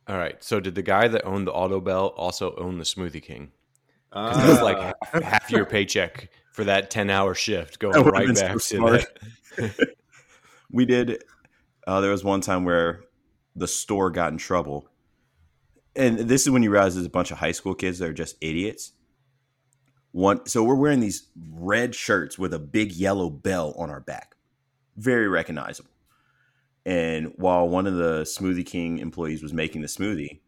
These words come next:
Speaker 3: this idiot puts his hand in their tip jar and takes out all their tips. And then leaves.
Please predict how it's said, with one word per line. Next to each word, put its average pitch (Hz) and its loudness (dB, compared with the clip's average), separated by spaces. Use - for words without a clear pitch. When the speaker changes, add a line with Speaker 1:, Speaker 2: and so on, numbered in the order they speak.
Speaker 3:
this 113 -4
idiot 90 -4
puts - -6
his 82 -8
hand 90 0
in 82 -2
their 71 -6
tip - -6
jar 73 -6
and 69 -12
takes - -6
out 82 -2
all 76 -2
their - -12
tips. - -12
And 113 6
then 151 6
leaves. - 0